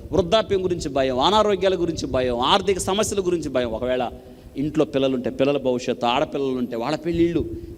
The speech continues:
ఎన్ని భయాలు. నేను ఒక మాట జ్ఞాపకం, నిజంగా దేవుని నమ్ముకుంటే నీకు భయాలు అవసరంలే. ఎందుకో తెలుసా, నీ గురించి దేవుడు శ్రద్ధ తీసుకుంటాడు కదా. చిన్నోడు దావీదు ఎవరి మీదకి వెళ్ళాడు? గొల్లియాతు మీదకి వెళ్ళాడు. ఎక్కడది దావీదుకి అంత ధైర్యం?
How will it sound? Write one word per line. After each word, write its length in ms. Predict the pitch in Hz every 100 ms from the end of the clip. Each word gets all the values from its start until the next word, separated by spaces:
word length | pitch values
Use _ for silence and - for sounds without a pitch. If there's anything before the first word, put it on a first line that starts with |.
| -
ఎన్ని 180 | 131 143
భయాలు. 600 | 127 131 139 139 - - - - - - - -
నేను 140 | 113 123
ఒక 100 | 135
మాట 200 | 135 131
జ్ఞాపకం, 440 | 127 131 - 131
నిజంగా 300 | 117 117 151
దేవుని 320 | 123 139 151 139
నమ్ముకుంటే 520 | 123 117 113 - -
నీకు 140 | 110 113
భయాలు 300 | 110 113 113
అవసరంలే. 480 | 107 - 110 101 92 - - - - - 117
ఎందుకో 180 | 131 135
తెలుసా, 420 | 123 120 156 - 120
నీ 140 | 120
గురించి 440 | 123 127 123 113
దేవుడు 360 | 104 123 123 120
శ్రద్ధ 360 | - 123 117 -
తీసుకుంటాడు 540 | 113 - 104 101 87 - - - - -
కదా. 220 | 120 156 - - - - 185
చిన్నోడు 500 | 202 208 147 107 - -
దావీదు 520 | 135 143 151 123 104 - - - - - - -
ఎవరి 180 | 127 170
మీదకి 220 | 170 143
వెళ్ళాడు? 280 | 143 139 139 - - - - 120
గొల్లియాతు 340 | 156 175 151
మీదకి 260 | 135 117 113
వెళ్ళాడు. 280 | 101 95 -
ఎక్కడది 460 | 123 - 156 151 185
దావీదుకి 440 | 127 123 131 123
అంత 140 | 117 113
ధైర్యం? 460 | 110 110 127 165